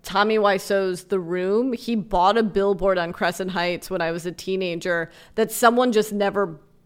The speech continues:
bought again for years. I don't think he was continuously paying for it. I think no one just paid to have a new billboard put. And so for years, The Room movie, before it became a cult classic, was advertised.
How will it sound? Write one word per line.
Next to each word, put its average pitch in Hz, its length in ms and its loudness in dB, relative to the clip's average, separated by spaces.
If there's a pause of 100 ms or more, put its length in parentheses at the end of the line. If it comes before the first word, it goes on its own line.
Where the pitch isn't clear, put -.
(200)
bought 185 260 4
again 185 480 2
for 214 180 0
years. 214 800 -2
I 254 100 8
don't 320 240 4
think 330 140 0
he 294 100 -4
was 269 160 -4
continuously 226 640 -2
paying 220 340 0
for 202 180 -2
it. 190 60 0
I 185 60 0
think 220 160 0
no 202 240 0
one 214 180 2
just 196 240 -4
paid 185 500 -4 (360)
to 233 80 0
have 214 160 6
a 214 40 2
new 214 220 0
billboard 190 480 0
put. 196 260 2
And 196 140 -4
so 220 140 0
for 226 160 0
years, 214 640 2
The 202 120 0
Room 190 680 2 (380)
movie, 196 480 0
before 190 340 -4
it 190 80 -6
became 196 260 -4
a 180 60 -4
cult 175 280 -4
classic, 175 440 -2
was 165 140 -8
advertised. - 800 -8